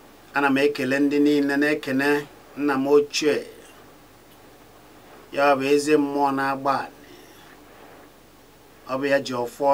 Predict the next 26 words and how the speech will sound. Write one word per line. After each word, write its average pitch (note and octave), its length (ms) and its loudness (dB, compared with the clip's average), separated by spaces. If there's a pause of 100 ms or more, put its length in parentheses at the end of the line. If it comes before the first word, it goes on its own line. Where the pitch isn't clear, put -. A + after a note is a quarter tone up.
(140)
na-agụ C#3 360 0
anị B2 260 0
agba C3 280 -2 (100)
anị. - 200 -16 (380)
Anị B2+ 160 -4
wee C#3+ 200 -2
na-ede C3+ 340 -4
anị, B2 240 -6
ekelela C3+ 560 -4
gị C3 100 -6
ogbo C3 240 0
nna D3 200 2
ya, C#3 200 0
ọ D3+ 160 -4
ga-adịrịrị C#3+ 540 -2
gị D3 80 -2
na D3 140 2
mma. D3 280 0 (1400)
Ọ D#3 120 2
bụ E3 120 2
nna D#3+ 160 2
m D3+ 100 -2
ochie. E3+ 580 0 (1600)
Em, G#3+ 560 2 (1000)
asị A3 320 4
mụ G#3+ 380 6